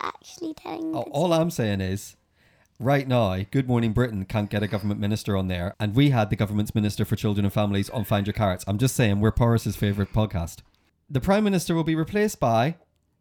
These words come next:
Speaker 1: A rhino.
Speaker 2: a rhino. There you go. You heard it here first. Louise, I don't know if that was the answer you thought you'd get, but in answer to the question, "What is the future of the city?" the answer is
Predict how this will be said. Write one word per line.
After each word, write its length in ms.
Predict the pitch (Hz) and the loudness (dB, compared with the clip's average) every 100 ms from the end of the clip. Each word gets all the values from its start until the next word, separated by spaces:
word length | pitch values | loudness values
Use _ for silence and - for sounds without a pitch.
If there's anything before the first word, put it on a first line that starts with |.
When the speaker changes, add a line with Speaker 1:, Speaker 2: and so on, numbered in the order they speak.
| - | 0
Speaker 1:
A 120 | 294 | 4
rhino. 760 | 311 302 240 226 226 - 71 - | 6 6 6 2 -4 -6 -8 0
Speaker 2:
a 180 | 127 156 | 4 6
rhino. 500 | 196 190 135 117 107 | 6 4 6 4 4
There 120 | 147 | 6
you 120 | 165 | 4
go. 220 | 156 190 233 | 6 6 4
You 200 | 165 147 | 4 4
heard 180 | 185 | 4
it 60 | 180 | 2
here 140 | 175 | -2
first. 300 | 170 180 196 | 0 0 2
Louise, 320 | 151 185 254 - | 4 4 4 2
I 40 | 160 | 2
don't 220 | 233 247 | 2 2
know 80 | 220 | 0
if 60 | |
that 120 | 233 196 | 0 0
was 100 | 190 | 2
the 80 | |
answer 200 | 196 190 185 | 0 0 -2
you 60 | |
thought 220 | 180 262 | 0 0
you'd 120 | 165 139 | 0 0
get, 260 | 120 147 | 0 2
but 100 | 175 | 0
in 100 | 175 | 2
answer 240 | 214 269 214 | 2 0 0
to 100 | 170 | 0
the 60 | |
question, 380 | 151 151 151 175 | 2 0 0 0
"What 140 | 196 277 | 0 0
is 100 | - | -4
the 60 | |
future 340 | 170 196 - 160 | -4 -4 0 -2
of 80 | 139 | 0
the 80 | |
city?" 420 | 131 277 - 127 120 | -2 -2 0 2 2
the 140 | 147 | 2
answer 360 | 247 262 131 123 | 0 0 2 4
is 380 | 156 165 - | 4 2 -4